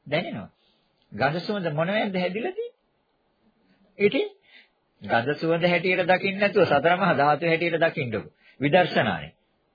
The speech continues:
දැන් කමඨහන හරියද එතකොට? ආ? දැන් නිවන එතකොට කොහෙද තියෙන්නේ? මේ මේක ඇතුළේ තියෙනවා.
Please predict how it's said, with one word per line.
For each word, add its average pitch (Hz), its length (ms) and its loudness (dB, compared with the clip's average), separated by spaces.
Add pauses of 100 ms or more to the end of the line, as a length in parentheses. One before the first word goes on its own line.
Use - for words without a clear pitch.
(500)
දැන් 160 100 -4
කමඨහන 175 500 2
හරියද 170 340 0
එතකොට? - 420 -14 (640)
ආ? 170 140 -8 (1400)
දැන් 120 280 -8
නිවන 135 240 -6
එතකොට 127 320 -8
කොහෙද 127 340 -8
තියෙන්නේ? - 480 -18 (340)
මේ 117 120 -10
මේක 107 220 -6
ඇතුළේ 123 280 -6
තියෙනවා. - 320 -20